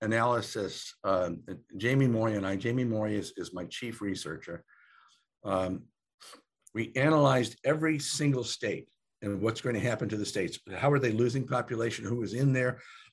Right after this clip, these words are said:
I mean, what's the ethnic mix in the state? And then, uh, what's, you know, the, the, the categories of states like New England or, or Midwest or, or, or South? You know, what states are gonna flourish? What states are in trouble?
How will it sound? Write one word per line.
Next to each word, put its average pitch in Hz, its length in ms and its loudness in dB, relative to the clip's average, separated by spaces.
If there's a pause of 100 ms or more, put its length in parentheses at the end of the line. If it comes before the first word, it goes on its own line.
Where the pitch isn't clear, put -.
(100)
I 110 40 -4
mean, 101 200 -4 (120)
what's 120 180 0
the 113 160 0
ethnic 123 340 -2
mix 123 300 -2
in 117 100 -6
the 113 60 -4
state? 110 460 -4 (500)
And 101 180 -2
then, 107 400 0
uh, 95 280 0 (120)
what's, 110 400 -6 (300)
you 110 100 -6
know, 90 180 -2 (220)
the, 95 240 -6 (800)
the, - 160 -16 (160)
the 117 80 -8
categories 123 720 -2
of 113 80 -6
states 113 340 -4
like 101 220 -4
New 101 140 -2
England 110 380 -2
or, 82 180 -8
or 90 140 -8
Midwest 110 640 -4
or, 82 120 -14 (100)
or, 87 220 -10 (100)
or 82 140 -10
South? 117 440 -2 (460)
You - 80 -6
know, 104 80 2
what 123 200 2
states 127 300 0
are 110 60 -4
gonna 107 220 -2
flourish? 139 420 0
What 123 140 -2
states 123 340 -4
are 90 80 -4
in 90 100 -4
trouble? 123 480 0